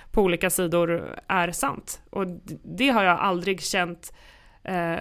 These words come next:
att jag har behövt, att jag har behövt kontrollera så mycket saker som jag, som man gör den, den här gången. Så ser man en nyhet på en sajt så går man till en annan sajt, och sen så liksom håller man på så här i en kedja av, eh, olika sajter tills man,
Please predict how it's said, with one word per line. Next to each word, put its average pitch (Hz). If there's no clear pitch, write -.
att -
jag 175
har 180
behövt, 180
att 208
jag 208
har -
behövt 196
kontrollera 214
så -
mycket 185
saker 170
som 175
jag, 170
som 196
man 175
gör 175
den, 180
den 185
här 240
gången. 131
Så 190
ser 226
man 214
en 185
nyhet 180
på 180
en 214
sajt 233
så 190
går 175
man 170
till 190
en 170
annan 180
sajt, 233
och -
sen 175
så 175
liksom 170
håller 170
man 175
på 226
så -
här 170
i 170
en 165
kedja 190
av, 165
eh, 170
olika 165
sajter 165
tills 165
man, 175